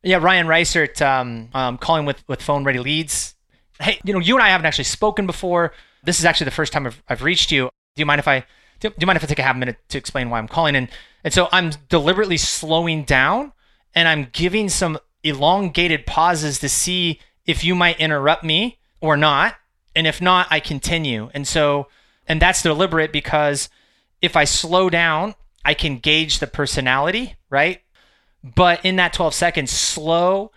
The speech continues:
deliberate, almost like half cadence, I'd wanna make sure I enunciate certain words. I also wanna almost stumble over myself, use some ums and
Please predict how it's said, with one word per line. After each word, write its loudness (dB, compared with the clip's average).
deliberate, 0
almost 0
like -2
half -2
cadence, -4
I'd -2
wanna -2
make -2
sure 0
I -4
enunciate -4
certain -6
words. -2
I -4
also -2
wanna -2
almost 0
stumble 0
over 0
myself, 0
use -4
some -4
ums -2
and -6